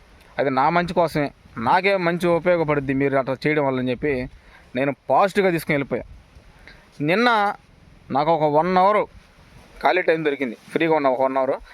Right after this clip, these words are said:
ఆ టైంలో కామెంట్ బాక్స్ ఓపెన్ చేయడం జరిగింది. చేస్తే ఒక వంద కామెంట్లు వచ్చినాయి. వంద కామెంట్లో తొంభై కామెంట్లు, తొంభైలో కొన్ని న్యూట్రల్ రావడం, కొన్ని పాజిటివ్గా రావడం, కొన్ని మనకి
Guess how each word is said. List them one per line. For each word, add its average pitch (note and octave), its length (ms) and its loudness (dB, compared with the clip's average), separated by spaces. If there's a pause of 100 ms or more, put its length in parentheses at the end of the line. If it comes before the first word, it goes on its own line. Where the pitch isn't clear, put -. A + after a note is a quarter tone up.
(300)
ఆ D4 120 2
టైంలో G#3+ 360 2
కామెంట్ G#3+ 420 0
బాక్స్ F3 260 2
ఓపెన్ E3 220 0
చేయడం E3 180 -2
జరిగింది. C#3 320 -4 (840)
చేస్తే G3+ 640 2 (440)
ఒక C3+ 120 2
వంద D3 320 2
కామెంట్లు G3 480 2
వచ్చినాయి. B2+ 240 -6 (960)
వంద C#3+ 240 -2
కామెంట్లో F3 840 0 (400)
తొంభై D#3 320 0
కామెంట్లు, D#3 540 -2 (840)
తొంభైలో F#3+ 460 0 (280)
కొన్ని C3+ 200 -2
న్యూట్రల్ D#3 440 0
రావడం, D#3 300 2
కొన్ని B2+ 280 -4 (120)
పాజిటివ్గా D3+ 400 0
రావడం, D#3 220 2 (100)
కొన్ని G#3 220 2
మనకి F3+ 500 0